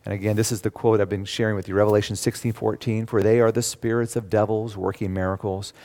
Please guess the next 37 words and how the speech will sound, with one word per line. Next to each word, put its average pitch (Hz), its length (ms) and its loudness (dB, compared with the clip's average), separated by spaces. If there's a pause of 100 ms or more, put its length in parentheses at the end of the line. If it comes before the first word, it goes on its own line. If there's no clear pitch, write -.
(220)
This 120 180 0
is 123 80 2
something 120 340 2
that's 110 180 2
a 113 40 0
big 98 300 0
thing 107 240 -2
that 98 120 -2
happens 85 640 -6 (300)
in 120 100 0
the 110 220 -2
end 110 180 -2
of 98 120 -4
time 120 360 2
and 113 60 2
has 110 120 2
been 107 140 0
happening 110 380 0
for 117 120 0
a 104 80 6
long 104 240 2
time. 87 320 -4 (280)
Miracles 160 640 4
can 147 160 -2
take 139 240 0
place 82 280 -4
just 107 240 0
because 131 280 4
you 156 80 2
see 175 160 2
a 170 40 4
miracle 107 380 0
doesn't 104 220 0
mean 123 160 2
God's 120 300 4
in 156 100 4
it. 170 140 -4